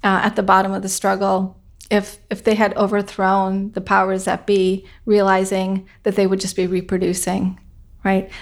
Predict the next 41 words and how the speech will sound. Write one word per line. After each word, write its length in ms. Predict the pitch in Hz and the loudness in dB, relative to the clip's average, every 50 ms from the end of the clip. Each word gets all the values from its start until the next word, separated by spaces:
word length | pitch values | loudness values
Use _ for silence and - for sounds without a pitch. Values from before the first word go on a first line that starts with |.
| - - | -6 -4
the 80 | 208 | 2
very 240 | 196 196 190 185 190 | 4 4 4 4 4
same 300 | 190 190 - 190 180 185 | 2 0 -2 -4 -4 -4
system, 600 | - - - 185 - - 208 - - 196 202 196 - - - - - - - - - - - - - - - | -6 -6 -6 -6 -6 -6 -6 -6 -6 -6 -8 -10 -14 -20 -20 -20 -20 -20 -20 -20 -20 -20 -20 -20 -20 -10 -6
right? 180 | 202 196 196 - - - - - | -4 -4 -4 -6 -10 -16 -18 -6
So 100 | - - 233 | -2 2 2
we 80 | 233 | 2
could 140 | 226 240 233 | 4 2 0
change 240 | 233 240 220 214 202 | 2 2 0 0 0
the 100 | 220 208 | 0 -2
gender 520 | 196 196 190 190 190 190 196 190 196 190 | 0 0 0 0 2 2 2 2 2 2
of 260 | 185 - 190 185 190 - | 0 0 -2 -4 -4 -4
who's 300 | - 202 196 190 190 - | -2 0 0 0 0 0
on 100 | 190 190 | -2 0
top 220 | 190 180 185 190 | 0 0 0 0
of 60 | 196 | 0
the 100 | 190 190 | 0 0
hierarchy, 420 | 185 196 190 185 185 185 - 202 190 | 2 2 0 0 -2 -2 -2 -2 -2
we 80 | 185 | -2
can 140 | 190 196 190 | 0 -2 -4
change 320 | 185 - 196 190 190 190 190 | -2 -2 -2 -2 -2 -2 0
their 160 | - 190 190 | 0 0 2
race, 520 | 190 185 190 190 190 190 190 - - - - - - - - - - - - | 2 2 2 2 2 0 -2 -6 -10 -12 -14 -18 -20 -20 -20 -20 -20 -8 -4
um, 560 | - 185 175 208 202 208 226 208 202 196 - - - - - - | -2 0 0 0 2 2 0 0 -2 -4 -10 -18 -20 -20 0 4
in, 180 | 240 214 214 - | 6 6 6 6
in 200 | - 220 220 220 | 4 2 2 4
theory, 540 | - 208 196 190 185 185 185 185 190 214 214 | 2 2 2 2 2 2 0 0 -2 -2 -2
right? 340 | 214 - 196 190 190 - - - - - - | 0 0 0 0 -2 -6 -12 -18 -20 -20 -6
But 140 | - - 208 | -2 2 2
unless 320 | 220 214 208 208 208 - - | 2 4 2 2 0 2 2
we 100 | 226 202 | 2 2
actually 360 | - 190 196 - - 202 196 | 2 0 -2 -4 -4 -4 -4
change 420 | 190 - 214 196 190 190 190 190 | -4 -4 -4 -2 -2 -2 -2 -2
that 180 | 208 - - - | -4 -4 -4 -4
fundamental 960 | - 202 196 196 190 202 196 185 185 190 - - 196 202 202 196 196 196 - - - - | -4 -4 -4 -2 -2 -2 -2 -2 -2 -4 -2 0 0 0 2 0 -2 -4 -8 -14 -18 -6
consciousness 600 | - - 202 196 190 202 190 - 202 180 - - | -2 0 0 0 0 -2 -4 -4 -4 -4 -4 -4
of 120 | 190 175 | -4 -2
domination, 880 | 185 165 175 175 175 190 - 180 185 - - 180 180 - 196 202 196 - - - - - - _ - | 0 0 0 0 -2 -2 -2 -2 -4 -4 -4 -4 -4 -2 -4 -4 -6 -8 -14 -20 -20 -20 -20 _ -2
we're 100 | 208 202 | 0 2
not 300 | 208 202 185 - - 180 | 4 4 2 2 0 0
really 500 | 190 190 202 202 196 214 202 196 - | -2 0 0 -2 -2 -4 -4 -6 -8